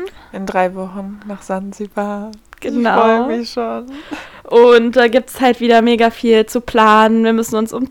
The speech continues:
Speaker 2: Untermiete kümmern und alles Mögliche. Also irgendwie geht grad richtig viel ab. Und da hatten wir nicht so die Zeit dafür.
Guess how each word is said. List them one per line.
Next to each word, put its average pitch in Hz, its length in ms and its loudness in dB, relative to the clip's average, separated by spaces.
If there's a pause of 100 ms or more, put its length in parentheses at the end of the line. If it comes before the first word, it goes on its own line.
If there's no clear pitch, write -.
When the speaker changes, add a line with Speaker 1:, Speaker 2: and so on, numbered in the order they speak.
(120)
Speaker 2:
Untermiete 214 720 -2
kümmern 208 800 0
und 208 320 -4
alles 214 300 -2
Mögliche. 208 640 -2
Also 190 240 -4
irgendwie 202 340 -8
geht 202 360 -12
grad - 260 -10
richtig 220 280 -6
viel 196 160 -4
ab. 202 280 -2 (840)
Und 202 260 -4
da 196 100 -4
hatten 190 240 -8
wir 185 60 -8
nicht 180 200 -12
so 190 100 -12
die 185 140 -12
Zeit 185 380 -6
dafür. 175 640 -6